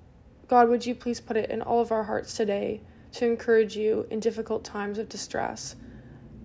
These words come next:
um, and disparity, and that you would put it on our hearts to seek you and give us a willing spirit that would sustain us in these difficult times that we may face at various points in our lives, so that you would be our comfort,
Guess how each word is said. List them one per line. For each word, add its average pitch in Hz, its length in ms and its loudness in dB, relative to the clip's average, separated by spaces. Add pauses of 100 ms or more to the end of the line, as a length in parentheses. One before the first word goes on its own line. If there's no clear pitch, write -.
um, 220 460 -2
and 214 140 -4
disparity, 226 720 -4 (600)
and 220 180 0
that 220 360 0 (120)
you 240 200 -2
would 240 140 2
put 233 120 0
it 220 120 0
on 220 140 -2
our 214 100 -2
hearts 214 380 -4
to 226 120 -6
seek 214 380 -6
you 214 240 -4
and 214 120 -6
give 220 180 2
us 226 160 -4
a 226 100 -2
willing 208 320 0
spirit 220 560 -4
that - 140 -2
would 220 120 -2
sustain 214 440 -4
us 208 260 -8
in - 100 -8
these 214 160 -2
difficult 214 460 -6
times 208 540 -8 (300)
that 226 140 4
we 226 100 2
may 208 180 0
face 202 360 -2
at - 140 -8
various 220 300 -2
points - 360 -8
in 208 80 -10
our 208 80 -10
lives, - 460 -10 (640)
so - 140 0
that 226 160 8
you 220 120 2
would 220 120 6
be 214 120 4
our 208 100 4
comfort, - 600 -6